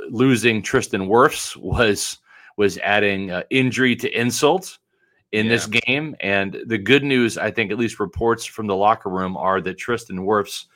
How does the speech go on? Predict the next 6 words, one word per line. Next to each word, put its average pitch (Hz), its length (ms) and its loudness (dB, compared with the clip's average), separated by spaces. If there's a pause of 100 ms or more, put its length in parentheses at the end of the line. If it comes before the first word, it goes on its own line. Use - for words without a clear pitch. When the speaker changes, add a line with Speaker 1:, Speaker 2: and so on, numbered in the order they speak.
(1080)
Speaker 1:
is 135 400 4
putting 127 380 0
weight 110 260 4
on 98 200 -4
both 107 320 2
legs. 98 580 -2